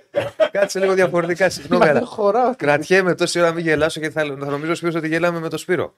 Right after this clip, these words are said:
Speaker 2: Μα δεν
Speaker 1: Κα-,
Speaker 2: χωράω.
Speaker 1: φτιάξου λίγο, ρε παιδί μου, κάθεσαι έτσι εδώ σαν το
Speaker 2: Τσα-,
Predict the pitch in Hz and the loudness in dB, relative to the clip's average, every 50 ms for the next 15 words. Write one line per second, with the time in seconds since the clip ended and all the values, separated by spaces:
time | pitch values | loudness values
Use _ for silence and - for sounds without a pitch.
0 | _ - 151 160 131 160 196 208 151 147 165 160 233 233 226 - - 220 214 185 | _ -10 -10 -8 -4 -2 -2 -2 0 0 2 2 2 2 2 0 -4 -8 -4 -4
1 | 170 147 127 120 110 98 92 95 90 92 90 90 95 104 - - 127 127 - - | -4 -2 0 -2 -2 -2 -4 -6 -6 -6 -8 -8 -10 -6 0 0 0 0 0 -2
2 | - 127 123 123 - 117 110 107 113 120 113 120 110 113 113 107 101 92 87 - | -2 -2 -2 -2 -2 -6 -4 -4 -4 -4 -4 -6 -4 -2 -2 -2 -2 -2 -4 -6
3 | - _ _ _ _ _ _ _ _ _ _ _ _ _ _ _ _ _ _ _ | -8 _ _ _ _ _ _ _ _ _ _ _ _ _ _ _ _ _ _ _
4 | _ - - 151 | _ -6 -6 -6